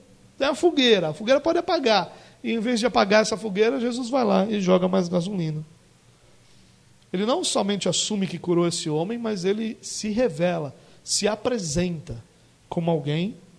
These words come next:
exatamente como Deus é, como seu filho. Filho não no sentido que nós somos filhos de Deus, mas no sentido especial de ser o próprio Deus.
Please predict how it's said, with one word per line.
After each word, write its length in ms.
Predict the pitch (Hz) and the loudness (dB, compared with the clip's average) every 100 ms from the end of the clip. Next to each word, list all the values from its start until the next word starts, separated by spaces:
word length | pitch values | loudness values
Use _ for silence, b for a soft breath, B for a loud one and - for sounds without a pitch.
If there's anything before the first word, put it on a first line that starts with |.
| - | -4
exatamente 920 | 170 139 185 254 294 202 165 170 - - - _ _ _ - | -2 0 0 0 -4 -4 -4 -8 -18 -20 -20 _ _ _ -10
como 240 | - 196 | -4 -4
Deus 260 | 175 180 160 | -2 -4 -6
é, 140 | 123 - - _ _ _ _ - | -10 -12 -20 _ _ _ _ -8
como 160 | 196 | -4
seu 160 | 196 233 | 0 0
filho. 440 | - 220 170 135 - B B | 0 -2 0 -4 -10 B B
Filho 360 | B - 240 254 | B 2 4 6
não 340 | 202 269 339 | 8 8 6
no 100 | 262 | 4
sentido 500 | 233 226 190 220 202 | 2 0 -2 -2 -2
que 140 | 196 190 | -2 0
nós 280 | 196 214 - | 4 4 2
somos 400 | - 190 175 - | -2 -2 -2 -2
filhos 240 | 175 165 | 0 0
de 80 | 165 | -2
Deus, 400 | 160 156 135 - B B B | -2 -2 -6 -14 B B B
mas 80 | 180 | -2
no 60 | |
sentido 320 | 185 226 196 202 | -2 -6 -6 -8
especial 580 | - 226 - 196 175 | -2 0 2 2 2
de 100 | 156 | 2
ser 220 | 147 196 185 | -2 -2 0
o 20 | |
próprio 320 | 180 180 180 | 0 0 0
Deus. 440 | 151 147 135 - | -2 -4 -4 -10